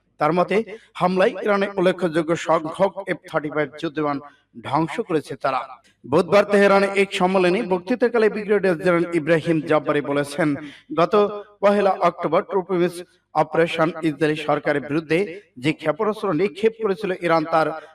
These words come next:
নব্বই শতাংশ সফলভাবে লক্ষ্যবস্তুতে আঘাত করেছে। ক্ষেপণাস্ত্র হামলায় সফল ব-, রহস্যের কথা জানিয়ে জাব্বারি বলেছেন, আরজিসি ইসরায়েল সরকারি বিমান প্রতিরক্ষা ব্যবস্থার বিরুদ্ধে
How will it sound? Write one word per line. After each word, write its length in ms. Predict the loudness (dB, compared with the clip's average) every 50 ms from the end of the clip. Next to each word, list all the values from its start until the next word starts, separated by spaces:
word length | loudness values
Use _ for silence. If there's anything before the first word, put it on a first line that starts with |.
| _ -2
নব্বই 320 | 0 0 0 2 2 2 2
শতাংশ 500 | 0 -2 -2 0 0 0 0 0 0 0 0 0 -2 -8 -16 _ _
সফলভাবে 560 | -8 -4 -2 0 0 2 0 0 2 2 2 2
লক্ষ্যবস্তুতে 840 | 4 4 2 2 2 0 0 0 2 2 0 0 -2 -2 0 2
আঘাত 300 | 2 2 2 0 -2 -2 -4 -6
করেছে। 380 | -8 -8 -8 -8 -8 -6 -6 -6 -8 -10 -14 _ _ _ _ _ _
ক্ষেপণাস্ত্র 540 | 0 0 0 2 2 2 2 2 2 2 2
হামলায় 360 | 2 2 2 4 4 4 2
সফল 380 | 2 2 0 0 2 0 0
ব-, 200 | 2 2 2 2
রহস্যের 540 | 2 2 2 2 0 -2 -2 -2 -2 -2 -2
কথা 300 | 0 -2 0 0 0 0
জানিয়ে 560 | 0 0 0 2 2 2 0 0 -2 -6 -10 -18 -20 _ _ -6
জাব্বারি 400 | 0 0 0 2 2 2 0 0
বলেছেন, 540 | 0 0 0 0 0 0 0 -2 -2 -2 -4 -8 -16 _ _ _ -2
আরজিসি 600 | 2 2 2 2 0 0 -2 0 0 0 -2 -2 -2
ইসরায়েল 500 | -2 -4 -4 -2 2 2 2 2 2 0 -4 -10 -14 _ _
সরকারি 420 | -8 -2 -2 -2 0 2 0 0 0
বিমান 360 | 0 0 -2 0 0 0 -2
প্রতিরক্ষা 500 | -2 -4 -4 -2 0 -2 0 0 0 0
ব্যবস্থার 420 | 2 2 2 0 0 0 -2 -2
বিরুদ্ধে 380 | -2 0 0 -2 0 0 0 -2